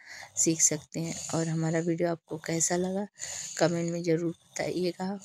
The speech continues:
और ज़्यादा से ज़्यादा वीडियो को शेयर करिएगा, लाइक करिएगा और हमारे Instagram आईडी को भी फॉलो करिएगा, जि-, जिसका लिंक मैं अपने डिस्क्रिप्शन बॉक्स में डाल दूँगी। और मेरे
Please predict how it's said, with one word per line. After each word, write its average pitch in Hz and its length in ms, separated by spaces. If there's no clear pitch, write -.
और 170 180
ज़्यादा 165 300
से 165 180
ज़्यादा 170 240
वीडियो 170 340
को 170 200
शेयर 180 380
करिएगा, 175 480
लाइक 165 300
करिएगा 175 480
और 160 200
हमारे 165 380
Instagram 165 440
आईडी 165 300
को 165 180
भी 180 200
फॉलो 160 380
करिएगा, 175 540
जि-, - 520
जिसका 175 340
लिंक 175 320
मैं 180 100
अपने 165 280
डिस्क्रिप्शन 170 540
बॉक्स 165 300
में 165 120
डाल 160 240
दूँगी। 165 380
और 170 220
मेरे 165 400